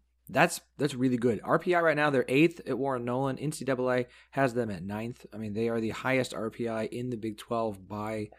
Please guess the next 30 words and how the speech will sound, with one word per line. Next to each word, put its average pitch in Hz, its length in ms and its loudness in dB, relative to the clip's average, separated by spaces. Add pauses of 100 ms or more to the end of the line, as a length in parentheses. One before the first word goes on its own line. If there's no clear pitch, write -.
(420)
a 127 120 0
decent 180 580 0
amount, 143 460 2
to 120 80 -6
be 117 100 2
honest. 117 320 -2
Even, 131 300 -2
and 120 100 -10
I, 120 300 -8
I 107 80 -12
know 117 180 0
T 147 220 0
C 139 200 -4
U, 139 260 4
but 123 160 -2
they're 107 100 -6
twenty-seventh 123 640 -4
at - 60 -2
Warren 123 240 -4
Nolan. 127 320 -4 (260)
Non-con 120 480 -2
strength 127 240 -8
of 131 60 -12
se-, 123 200 -4
schedule 120 340 -2
of 104 40 -8
a 107 60 -6
hundred 123 380 -6
thirty-fourth. 113 580 -2 (420)
Uh, - 80 -6